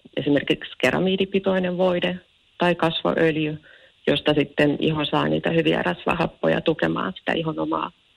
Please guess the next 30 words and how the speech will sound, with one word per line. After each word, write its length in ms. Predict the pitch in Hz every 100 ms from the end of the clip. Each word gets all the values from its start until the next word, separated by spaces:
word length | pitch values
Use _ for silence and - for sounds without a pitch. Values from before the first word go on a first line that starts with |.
| _ _
suojaa, 500 | - 160 170 - 180 - -
luontaista 440 | 180 170 170 -
suojaa 440 | - 180 170 180 196 - - - _ _ -
ja 80 | 156
lukitsee 500 | 151 - - 151 147
sen 140 | 151
kosteuden 560 | 151 - - - - 175
sinne 220 | 156 -
ihoon. 340 | - 151 165 185 _ -
Eli 300 | 160 156 - -
kuiva 280 | - 175 165
iho 280 | 165 175 180 180
herkästi 500 | 175 - 170 160 165 - _ -
reagoi, 580 | 202 202 190 - 175 170
punottaa 580 | 170 160 160 - 165
ja 140 | 170 170 - _ -
kutisee. 600 | - - - - - - _ -
Jos 160 | - 190
siinä 160 | 208 185
iholla 340 | 185 196 175 165 -
on 180 | 190
jo 140 | 208 165
semmoista 300 | 156 147 156
kuivaa 340 | - 151 151
pintahiiliselyä, 840 | 156 156 151 151 147 143 151 139
niin 120 | 143 -
se 80 | 165
on 100 | 160
toki 260 | 156 156
hyvä 180 | 156 151